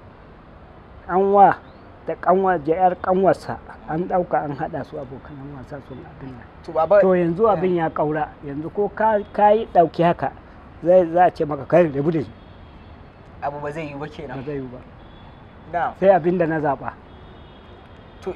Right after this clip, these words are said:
Speaker 2: idan
Speaker 1: Daga ya macen har ɗa namiji.
Speaker 2: Eh, to, yanzu babu a zamantakewar yadda ake gudanar da al'amura na aure kenan, wanda za ka ga kenan a baya akwai bin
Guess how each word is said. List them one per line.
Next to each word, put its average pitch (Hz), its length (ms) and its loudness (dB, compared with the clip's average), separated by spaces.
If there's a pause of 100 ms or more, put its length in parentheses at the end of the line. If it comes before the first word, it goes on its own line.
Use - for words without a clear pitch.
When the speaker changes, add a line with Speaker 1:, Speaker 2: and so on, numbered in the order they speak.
Speaker 2:
idan 165 260 -2
Speaker 1:
Daga 165 140 4
ya 202 180 8
macen 180 380 2
har 170 120 4
ɗa 180 240 2
namiji. 175 340 2 (140)
Speaker 2:
Eh, 139 220 -14 (400)
to, 180 100 -12 (140)
yanzu 160 240 -10
babu 180 260 0 (320)
a 151 100 0
zamantakewar 156 760 -4 (120)
yadda 160 280 -6
ake 160 200 -14
gudanar 143 440 -6
da 127 220 -6 (160)
al'amura 151 480 -4
na 135 260 -4 (280)
aure 147 240 -8
kenan, 120 260 -18 (480)
wanda 156 520 -2 (720)
za 160 120 -2
ka - 140 -10
ga 160 240 -10
kenan 151 420 -14
a - 120 -12
baya 147 260 0
akwai - 340 -12
bin 160 140 -16